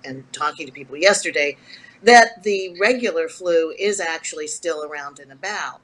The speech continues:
and that people are, um, having some complications, or that makes it more complicated because you've got maybe the regular flu that looks like the, the, the corona. But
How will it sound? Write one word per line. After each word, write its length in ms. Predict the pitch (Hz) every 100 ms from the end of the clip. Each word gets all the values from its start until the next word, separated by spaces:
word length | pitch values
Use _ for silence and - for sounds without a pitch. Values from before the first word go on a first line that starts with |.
| _
and 220 | 160 151 165
that 260 | 147 -
people 400 | - 165 139 127
are, 380 | 139 143 143 135 -
um, 220 | 143 135
having 400 | 139 139 139 135
some 280 | - 139 131 _ _ _ -
complications, 880 | 147 135 135 - 143 131 143 139 135
or 160 | 127 123
that 200 | 135 - 160
makes 240 | 160 -
it 140 | 165
more 120 | 156 143
complicated 920 | 175 175 170 151 - 143 123 135 127
because 500 | 151 - 147 143 - - - _ _ 160
you've 280 | 170 147
got 280 | - 147 139 - -
maybe 400 | 165 170 165 165
the 160 | 139
regular 480 | 147 175 170 151 139
flu 480 | 143 156 147 143 139 - _
that 200 | 151 151
looks 320 | 165 165 -
like 400 | 165 147 143 - _
the, 280 | 151 139 127 - _
the, 120 | 143 139 147 -
the 120 | 135
corona. 500 | 127 143 151 147 127 123
But 180 | 139